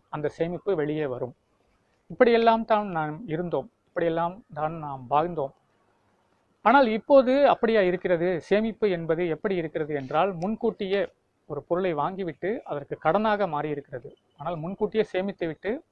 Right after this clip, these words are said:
அந்த பணத்திலிருந்து பொருளை வாங்குவது, வீடு கட்டுவது என்பதெல்லாம் சுத்தமாக இல்லாமல் போய்விட்டது. எனவே சேமிப்பு என்பது மிக முக்கியமானது.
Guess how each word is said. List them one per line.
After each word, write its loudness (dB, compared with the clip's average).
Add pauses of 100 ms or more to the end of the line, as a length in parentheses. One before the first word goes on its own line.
(600)
அந்த -4
பணத்திலிருந்து -2
பொருளை 0
வாங்குவது, -4
வீடு -4
கட்டுவது -6
என்பதெல்லாம் -8 (480)
சுத்தமாக -2
இல்லாமல் -4
போய்விட்டது. -8 (680)
எனவே -2
சேமிப்பு 2
என்பது 0
மிக -6
முக்கியமானது. -6